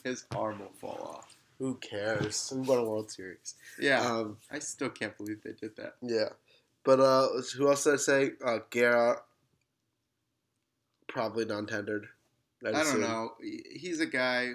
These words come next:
Speaker 1: who, I mean, we're talking about a tendered salary of nine hundred thousand. If they bring him back, uh, and then cut him in mid-March,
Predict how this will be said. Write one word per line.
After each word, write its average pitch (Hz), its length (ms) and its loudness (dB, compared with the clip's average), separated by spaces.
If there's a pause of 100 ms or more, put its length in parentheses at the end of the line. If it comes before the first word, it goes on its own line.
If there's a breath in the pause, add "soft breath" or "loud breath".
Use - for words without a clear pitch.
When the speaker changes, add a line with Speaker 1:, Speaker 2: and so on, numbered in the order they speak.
(140)
Speaker 1:
who, 117 400 -6 (120)
I 117 40 -14
mean, 120 360 -8
we're 131 120 -6
talking 131 300 -6
about 117 180 -6
a 110 80 -6
tendered 117 420 -10
salary 107 400 -8
of 101 100 -14
nine 104 220 -14
hundred 104 380 -12 (680 loud breath)
thousand. 107 760 -4
If 104 120 -18
they 107 100 -6
bring 135 200 -8
him 135 100 -6
back, 110 340 -2 (1040)
uh, 104 520 -2 (640)
and 117 180 -4
then 113 220 -8
cut 117 180 -2
him 110 100 -4
in 107 160 -6
mid-March, 107 720 -8